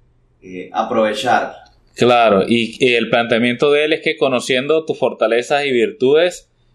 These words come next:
Speaker 2: ¿qué, qué, qué haces con eso? ¿Las cultivas, las aprovechas?
Speaker 1: Buscar, buscar hacer actividades
Speaker 2: Ajá.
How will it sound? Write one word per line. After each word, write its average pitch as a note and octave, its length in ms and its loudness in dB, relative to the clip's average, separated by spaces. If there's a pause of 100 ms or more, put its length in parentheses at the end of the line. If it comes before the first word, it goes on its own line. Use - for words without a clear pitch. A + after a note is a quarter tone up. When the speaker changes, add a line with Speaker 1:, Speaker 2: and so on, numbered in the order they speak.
(280)
Speaker 2:
¿qué, A#2+ 380 0 (300)
qué, B2 340 -2
qué C#3 120 0
haces C3+ 240 -2
con B2+ 180 -2
eso? G#2+ 260 -4
¿Las F#2+ 280 -4 (180)
cultivas, D3 680 0
las A#2 140 0
aprovechas? C3 880 2
Speaker 1:
Buscar, F3+ 580 4 (120)
buscar D3+ 560 2
hacer E3+ 300 4
actividades D#3+ 840 4
Speaker 2:
Ajá. - 100 -4